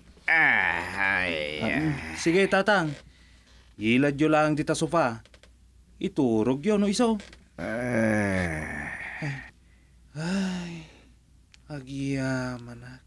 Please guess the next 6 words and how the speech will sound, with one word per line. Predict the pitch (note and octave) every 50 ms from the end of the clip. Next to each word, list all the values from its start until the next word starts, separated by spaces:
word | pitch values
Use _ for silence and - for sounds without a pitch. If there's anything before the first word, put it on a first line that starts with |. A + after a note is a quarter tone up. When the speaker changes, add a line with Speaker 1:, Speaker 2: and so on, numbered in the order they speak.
| - _ _ _ _ _ _ _ _ - - _ _ _ - _ _ _ _ _ _ _ _ _ _ - - -
Speaker 2:
Maituloy | A#2+ A2 G#2 G2 - F#2 F2+ F2+ - - - G2+ G#2+ B2 C3 C3 C#3 C#3 C3+ C#3 C3+ C3 C3 -
ko | C3+
ti | B2+ - A#2+ -
sursuratek | - A2+ G#2 F#2+ F#2+ - - - F#2+ F#2+ F#2+ F#2+ G#2 A2 A2+ - - A2 - -
no | G#2+ G#2
ilad | G2+ G2 F#2+ F#2+ F#2+ F#2+ F#2+ F#2+ F#2